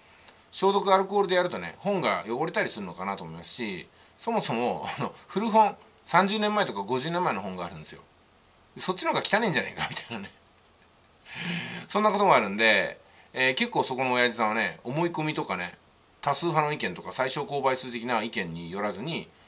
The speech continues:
やっぱ自分の商売やってるなと思いますよね。だから客少ないですよね。うん。なんかちょっとね、うん、似たような部分を感じたかなと思いますね。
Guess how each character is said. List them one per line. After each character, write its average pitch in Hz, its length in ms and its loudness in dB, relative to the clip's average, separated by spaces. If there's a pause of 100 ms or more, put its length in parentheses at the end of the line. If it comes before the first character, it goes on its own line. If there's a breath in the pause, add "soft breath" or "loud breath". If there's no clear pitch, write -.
(100)
や 131 60 -8
っ 120 40 -6
ぱ 113 40 -4
自 110 140 -2
分 123 140 -4
の 117 220 0 (680)
商 123 180 -2
売 92 120 -2
や 85 60 -8
っ - 40 -14
て - 100 -12
る 98 60 -6
な 120 140 0
と 90 80 -10
思 73 80 -16
い - 20 -18
ま - 60 -12
す - 40 -10
よ 85 60 -16
ね。 95 140 -16 (200)
だ 143 120 0
か 127 80 2
ら 101 60 -2
客 - 220 -2
少 - 200 -2
な 147 100 0
い 92 40 -4
で 78 40 -6
す - 120 -2
よ - 60 -14
ね。 - 60 -20 (1400)
う - 20 -10
ん。 - 20 -10
な 120 40 -2
ん - 40 -2
か - 40 -8
ち - 80 -2
ょ - 20 -2
っ 180 40 -12
と 113 100 -6
ね、 98 220 -4 (640)
う 90 40 -18
ん、 92 140 -12
似 104 100 -8
た 120 80 2
よ 120 80 4
う - 40 -2
な 82 160 -6 (240)
部 110 100 -6
分 90 160 -8
を 78 60 -12
感 95 180 -10
じ 82 80 -8
た 92 60 -6
か - 100 -14
な 90 120 -12
と - 80 -20
思 - 80 -20
い - 40 -20
ま - 60 -20
す - 140 -12
ね。 104 100 -16